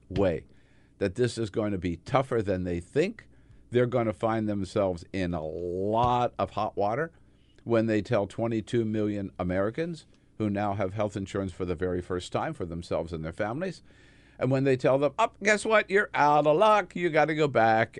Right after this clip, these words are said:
and see if maybe the insurance companies will sell you a policy," which they probably won't because you probably have some previous illness, uh, for a member of your family. So just go back to the way things used to be. Republicans are gonna find that very, very, very difficult,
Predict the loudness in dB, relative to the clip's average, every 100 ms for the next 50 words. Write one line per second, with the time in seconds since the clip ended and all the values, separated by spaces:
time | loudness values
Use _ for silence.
0 | 0 4 4 4 2 0 -2 -4 -2 0
1 | 2 0 0 -2 2 2 4 2 -2 -4
2 | _ -4 -2 0 -2 -2 -2 -4 -4 -4
3 | -4 -4 -4 0 0 0 0 -2 -2 -2
4 | -2 -6 -6 -6 -6 -6 -6 -4 -6 -6
5 | -8 -8 -10 -8 -8 -8 -8 -6 -6 -8
6 | -8 -12 -8 -8 -8 -6 -4 -2 -2 -6
7 | -12 -20 -20 -10 -4 -2 -2 -4 -4 -4
8 | -4 -4 -6 -4 -6 -6 -4 -6 -4 -6
9 | -8 -10 -20 -12 -4 -4 -4 -2 -2 2
10 | 0 0 -4 -2 0 0 -2 -4 -6 -4
11 | -6 -6 -6 -4 -4 -4 -14 _ -4 0
12 | 0 0 -4 -4 -4 -2 -2 -2 -4 -6
13 | -4 -2 -2 -2 -4 -4 -4 -6 -2 -2
14 | -2 -4 -2 -4